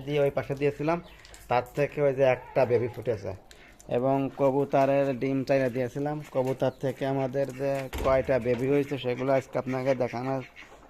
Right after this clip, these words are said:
আহ, দেখাবো। প্রিয় ভিউয়ার্স, এই যে ঘরটা ভেঙে গেছে, এখন হচ্ছে যে কবুতরের যে বেবি আছে সেগুলো আপনাকে দেখানোর চেষ্টা করব।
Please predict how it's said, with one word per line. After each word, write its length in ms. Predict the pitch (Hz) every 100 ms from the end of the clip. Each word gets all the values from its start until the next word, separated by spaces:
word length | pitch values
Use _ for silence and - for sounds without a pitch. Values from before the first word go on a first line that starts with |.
| -
আহ, 180 | 127 131 123
দেখাবো। 340 | 123 139 139 147 139 - -
প্রিয় 180 | 139 135
ভিউয়ার্স, 240 | 131 139 135
এই 40 | 131
যে 40 | 127 107
ঘরটা 280 | 110 - 135 120
ভেঙে 240 | 123 139 139
গেছে, 240 | 131 151 156 - - - - - 117
এখন 180 | - 135 135
হচ্ছে 240 | - 143 139
যে 100 | 156 156 - - - - - - -
কবুতরের 520 | 135 123 120 131 131 123
যে 80 | 139 113
বেবি 280 | 127 113 139 139 120
আছে 220 | - 139 139
সেগুলো 460 | - 131 127 135 123 117 - - - - - - - -
আপনাকে 260 | 113 135 117
দেখানোর 380 | 117 127 131 135 -
চেষ্টা 240 | 135 143 127
করব। 200 | 135 131